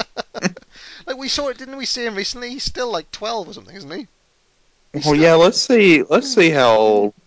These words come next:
Speaker 2: these, uh, lovebirds would have been at this time.
Speaker 1: <laughs>
Speaker 2: So, so Missy was born in nineteen sixty-three.
Speaker 1: Shit. She's,
Speaker 2: So
Speaker 1: she's old.
Speaker 2: she, yeah, so she would have been twenty-seven,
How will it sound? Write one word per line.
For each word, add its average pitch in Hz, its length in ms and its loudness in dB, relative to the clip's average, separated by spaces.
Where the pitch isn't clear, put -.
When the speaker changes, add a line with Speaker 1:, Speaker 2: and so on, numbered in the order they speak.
Speaker 2:
these, 110 500 0
uh, 104 200 2
lovebirds 107 800 2
would 113 140 4
have 107 140 -2
been 113 280 4
at 101 160 -2
this 117 240 0
time. 113 560 -4
Speaker 1:
<laughs> - 40 -20
Speaker 2:
So, 120 320 4
so 131 320 0
Missy 127 920 -2
was 120 260 -2
born 123 360 4
in 117 120 0
nineteen 120 600 -2
sixty-three. 113 1300 0
Speaker 1:
Shit. - 580 -8
She's, - 240 -8
Speaker 2:
So 113 480 4
Speaker 1:
she's 247 180 -10
old. 214 240 -2
Speaker 2:
she, 214 300 2
yeah, 98 280 0
so 127 240 0
she - 280 2
would 170 200 6
have 139 140 2
been 120 640 0
twenty-seven, 131 1500 0